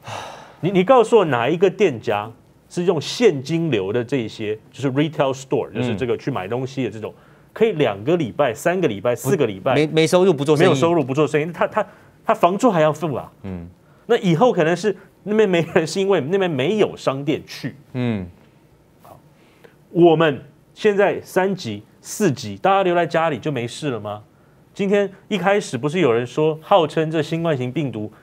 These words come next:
Speaker 2: 它是有各种方式可以传染的吗？或者说这个病毒它已经进入到了台湾了？那我们在没有接种疫苗的情况下，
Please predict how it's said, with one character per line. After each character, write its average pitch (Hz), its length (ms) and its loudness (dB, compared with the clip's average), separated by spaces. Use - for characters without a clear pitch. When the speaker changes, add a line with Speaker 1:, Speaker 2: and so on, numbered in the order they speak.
Speaker 2:
它 160 260 -2
是 - 120 -2
有 151 100 6
各 240 320 6
种 90 300 -4
方 151 160 2
式 156 160 -4
可 131 100 -2
以 104 60 0
传 113 260 -4
染 101 160 -6
的 92 80 -14
吗？ 107 200 -6
或 202 160 4
者 185 100 2
说 190 140 -6
这 220 120 2
个 202 80 6
病 208 260 2
毒 139 160 0
它 156 180 -2
已 117 300 -4
经 180 280 -2
进 185 200 -2
入 156 160 0
到 147 160 2
了 98 80 -4
台 92 220 -12
湾 104 260 -2
了？ 76 120 -18
那 190 140 0
我 139 200 4
们 170 200 4
在 214 160 6
没 196 140 4
有 156 120 4
接 233 260 4
种 135 220 0
疫 196 100 0
苗 135 200 2
的 139 60 0
情 123 200 -8
况 143 200 0
下， 117 240 0